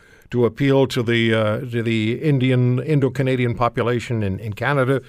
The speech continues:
trying to score votes. And I said, uh, "Do you think that Mister Trudeau's visit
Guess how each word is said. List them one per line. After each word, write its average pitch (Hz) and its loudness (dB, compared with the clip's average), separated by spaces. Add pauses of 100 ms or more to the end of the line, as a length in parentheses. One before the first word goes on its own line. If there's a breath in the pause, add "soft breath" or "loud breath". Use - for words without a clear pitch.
(400 loud breath)
trying 151 2
to 120 2
score 120 2
votes. 147 2
And 131 -4
I 120 2
said, 135 0
uh, 127 4
"Do 107 -2
you 175 0
think - -2
that 120 -4
Mister 123 -6
Trudeau's 131 -2
visit 151 -2